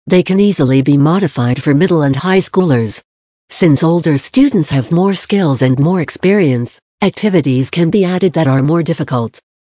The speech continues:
You can even challenge them to come up with motor breaks to be used by the whole class. The options are endless. You may think that getting students to move, dance,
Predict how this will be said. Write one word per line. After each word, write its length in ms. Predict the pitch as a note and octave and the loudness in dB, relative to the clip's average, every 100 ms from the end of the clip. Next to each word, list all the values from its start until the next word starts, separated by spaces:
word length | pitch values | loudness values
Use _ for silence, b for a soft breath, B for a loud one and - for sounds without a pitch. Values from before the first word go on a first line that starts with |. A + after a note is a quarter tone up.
| _ | _
You 160 | F3 F3+ | 0 0
can 180 | E3+ D#3+ | 0 0
even 280 | F#3 E3+ C#3 | 0 0 -2
challenge 480 | D#3 C3 C3 B2+ | 0 2 0 0
them 180 | - C3 | -2 -2
to 120 | C3+ | -2
come 200 | C3+ C#3+ | -2 0
up 220 | D3+ E3 D3 | 0 -2 -2
with 160 | C3 | 0
motor 320 | D3 G3+ D3+ | 0 2 0
breaks 360 | B2+ D3+ E3+ - | 0 -2 -2 -6
to 100 | - | -4
be 100 | F3+ | 0
used 400 | D#3+ F3 F3+ - | 2 2 2 0
by 140 | C#3 C3+ | -2 -2
the 80 | |
whole 220 | B2+ E3+ E3 | 0 -2 -2
class. 520 | - A#2+ G#2+ - - _ _ _ _ | -2 -2 -4 -8 -14 _ _ _ _
The 240 | D#3+ D#3+ D#3 | 0 2 2
options 440 | A3 - C3 A#2+ | 0 -2 0 0
are 120 | C3+ | 0
endless. 500 | C#3+ D3+ B2+ B2+ - - _ _ _ - | 0 0 -2 -4 -8 -16 _ _ _ -4
You 180 | G#3 G#3+ | 0 2
may 160 | F#3 | 2
think 300 | E3 G3 G3+ | 0 -2 -2
that 160 | D3+ C#3+ | -2 0
getting 260 | F3+ D3+ C#3 | 2 2 0
students 540 | - G3 D#3 B2 - | 0 0 0 -2 -4
to 160 | G3 E3+ | -2 0
move, 400 | D#3+ C3 A#2 - _ - | 2 0 -2 -12 _ -4
dance, 500 | D3+ E3 C#3 G#2+ | -2 0 -2 -6